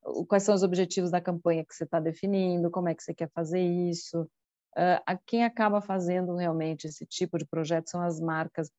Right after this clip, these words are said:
são as, as marcas mais, é, as marcas líderes, as grandes marcas que querem trazer mais awareness, que querem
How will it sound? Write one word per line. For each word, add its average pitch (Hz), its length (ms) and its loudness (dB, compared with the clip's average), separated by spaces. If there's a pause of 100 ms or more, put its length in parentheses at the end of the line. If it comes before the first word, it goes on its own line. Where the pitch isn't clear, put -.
(100)
são 208 100 0
as, 196 140 0 (100)
as 175 140 -2
marcas 180 420 2
mais, 170 400 0 (540)
é, 170 440 4
as 170 160 2
marcas 175 360 0
líderes, 180 560 4
as 170 160 -2
grandes 170 320 0
marcas 175 520 2
que - 140 -6
querem 170 340 0
trazer 165 280 0
mais 165 200 -2
awareness, 175 720 4
que 175 140 -6
querem 170 320 0